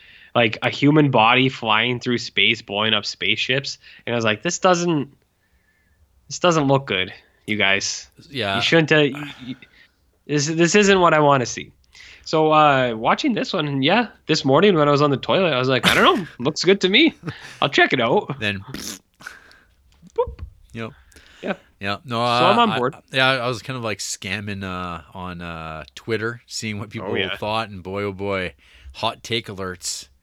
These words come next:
Speaker 2: People are just like,
Speaker 1: Wh-
Speaker 2: "Oh, why is it set in the seventies?" <laughs> I'm like, "Who cares? It looks
Speaker 1: Who gives
Speaker 2: good.
Speaker 1: a shit?
Speaker 2: It looks awesome that way."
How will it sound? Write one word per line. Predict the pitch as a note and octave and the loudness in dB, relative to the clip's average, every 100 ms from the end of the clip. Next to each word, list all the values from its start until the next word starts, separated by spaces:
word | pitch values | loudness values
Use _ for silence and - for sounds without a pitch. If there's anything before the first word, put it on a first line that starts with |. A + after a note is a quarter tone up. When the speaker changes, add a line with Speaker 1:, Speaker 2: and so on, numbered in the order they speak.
| _ | _
Speaker 2:
People | G#2+ G2 | -12 -10
are | |
just | G2 | -6
like, | G2+ E3+ | -6 -4
Speaker 1:
Wh- | F#3 - D3+ | -6 -6 -4
Speaker 2:
"Oh, | F#3 F#3+ | -2 0
why | D#3+ | 2
is | F3 | 2
it | G3 | 0
set | - E3 | -2 -2
in | D3 | -2
the | |
seventies?" | B2 - B2+ D#3 A2+ G#2 - - - G#3+ - | -4 0 0 0 -6 -4 -4 -4 -2 -4 -4
<laughs> | B3 A#3+ | -6 -4
I'm | |
like, | A#3+ F#3 - | -4 -4 -4
"Who | E3+ C4 D#4 | -6 -2 -2
cares? | - - C4+ D4+ D4+ C4 G3+ | -6 -6 0 2 4 2 0
It | G#3+ | -4
looks | A#3+ B3 | -2 -2
Speaker 1:
Who | |
gives | B3 D#4 E4+ | 2 4 6
Speaker 2:
good. | F4 | 4
Speaker 1:
a | |
shit? | - C3+ | 4 0
Speaker 2:
It | F#3+ | 2
looks | A3+ - | -2 -2
awesome | A#3 A#3 - F#3 | 0 0 -2 -6
that | D3 G#2 | -6 -6
way." | G2+ | -8